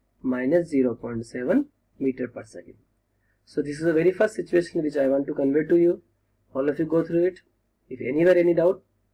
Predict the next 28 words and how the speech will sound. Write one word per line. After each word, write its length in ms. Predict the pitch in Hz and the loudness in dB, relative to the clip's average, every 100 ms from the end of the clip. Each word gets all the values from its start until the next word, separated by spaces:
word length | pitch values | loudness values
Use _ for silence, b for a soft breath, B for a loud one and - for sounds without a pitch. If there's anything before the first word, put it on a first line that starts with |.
| _ | _
you 100 | 120 | -10
can 140 | 120 123 | -8 -4
ask, 300 | 143 180 - - 131 127 135 | -2 -2 -6 -12 -8 -6 -6
ask 240 | 151 - | -8 -4
me 120 | 147 | -2
doubt 260 | 135 131 131 | 0 -2 -2
counter 340 | 131 135 247 - _ _ _ _ _ - | -4 -2 -6 -10 _ _ _ _ _ -12
and 180 | 131 - 139 | -10 -10 -8
I 100 | 131 | -6
will 100 | 127 | -6
reply 320 | - - 95 - | -8 -12 -14 -14
there. 220 | - - _ _ _ _ _ _ - - _ | -20 -20 _ _ _ _ _ _ -18 -18 _
We 100 | 139 | -4
move 260 | 131 135 220 _ _ _ _ _ _ | -2 -4 -8 _ _ _ _ _ _
for 100 | - | -6
the 60 | 131 | -4
next 200 | 139 139 | -4 -6
situation. 440 | 131 - - _ _ _ _ _ _ _ _ _ _ _ _ _ - | -14 -16 -20 _ _ _ _ _ _ _ _ _ _ _ _ _ -6
Okay, 240 | 160 147 | -4 -4
children. 260 | - - - _ - _ _ _ _ _ _ _ _ _ _ _ _ _ _ _ _ _ _ _ _ _ _ _ _ _ _ _ _ _ - | -8 -14 -20 _ -20 _ _ _ _ _ _ _ _ _ _ _ _ _ _ _ _ _ _ _ _ _ _ _ _ _ _ _ _ _ -12
Again 340 | 139 202 247 | -2 6 6
we 140 | 220 202 | 6 4
have 220 | 208 160 | 4 4
given 360 | 143 127 127 - _ | 4 2 2 -4 _
same 340 | - 160 165 | -6 0 0
X 180 | 135 - | 0 -4
T 140 | - | -6
graph. 300 | 117 110 113 | -6 -6 -8